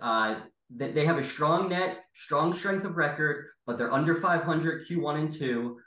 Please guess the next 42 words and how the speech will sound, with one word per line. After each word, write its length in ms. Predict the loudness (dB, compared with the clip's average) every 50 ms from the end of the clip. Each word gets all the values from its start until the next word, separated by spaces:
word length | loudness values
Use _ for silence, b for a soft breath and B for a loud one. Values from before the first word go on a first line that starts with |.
| B B _ -6
Um, 400 | -2 0 0 0 0 0 -2 -4
even 240 | -4 -2 0 0 2
though 120 | 2 2
they 100 | 2 2
don't 160 | 0 0 -2 -2
have 140 | -2 -2
any 120 | -2 -4 -6
bad 320 | -4 -2 -2 -2 -2 -2
losses, 640 | 0 0 0 -2 -2 -4 -6 -6 -6 -8 -10 -12 _ _ _ _ -4
they're 320 | -2 0 0 0 -2 -2
lacking 800 | 0 0 0 0 -2 -4 -4 -4 -2 -2 -4 -4 -6 -8 -10 -10 -14 _ _ _ _ _ _ -4
that 260 | 0 0 0 2 0 0
really, 380 | 0 2 2 2 2 2 2
like, 260 | 2 2 0 -2 -4 -10 -16 -20 _ _
big, 260 | 2 2 2 2 2
big 260 | 2 2 2 2 2 2
win. 360 | 2 2 2 0 -2 -2 -2
And, 260 | -2 0 0 0 -2
and 420 | -2 -2 0 2 2 0 0 -4 -8 -6
I 100 | -4 -2
know 140 | 0 0
listed 360 | 0 0 -2 -4 -4 -6 -4 -2
right 220 | 0 0 0 0
there 320 | 0 2 2 4 2 2
is 260 | 2 0 -2 -4 B B B B B B B _ _ -6
tonight 360 | -4 -2 0 0 0 0 0
they 140 | -2 -2 -4
play 260 | -2 -2 -2 -2 0
New 120 | 0 0 0
Mexico, 800 | 0 -2 -2 -4 -6 -6 -4 -2 0 2 2 2 0 -2 -4 -2
uh, 200 | -2 -2 -2 0
at 160 | 0 -2 -2 0
home 320 | 0 0 2 2 0 0
in, 200 | 0 -2 -2 -2
in 120 | -2 -4
a 40 | -2
game 220 | -2 0 0 0 2
they're 140 | 2 2
actually 340 | 2 0 0 -2 -6 -4 -2
favored 280 | -2 0 0 -2 -2 -4
to 80 | -4
win. 420 | -4 -2 -2 -2 -2 -2 -6 -8